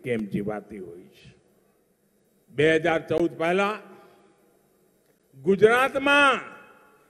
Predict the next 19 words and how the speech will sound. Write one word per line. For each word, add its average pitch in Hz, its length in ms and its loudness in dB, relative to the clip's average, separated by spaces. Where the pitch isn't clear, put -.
એવા 247 400 4
અનેક 311 320 2
પ્રોજેક્ટ 302 480 10
હતા 202 400 2
કે 214 80 4
દિલ્હીમાં 247 1040 -2
એવી 240 320 0
સરકાર 202 520 -4
હતી 143 360 -8
કે - 40 -8
અહીંથી 190 380 -6
પ્રોજેક્ટ 208 400 4
જાય 254 200 0
ને 269 180 -4
તો - 60 -6
એમને 214 220 -4
પ્રોજેક્ટ 208 440 2
નહોતો 240 280 -2
દેખાતો, 170 480 -6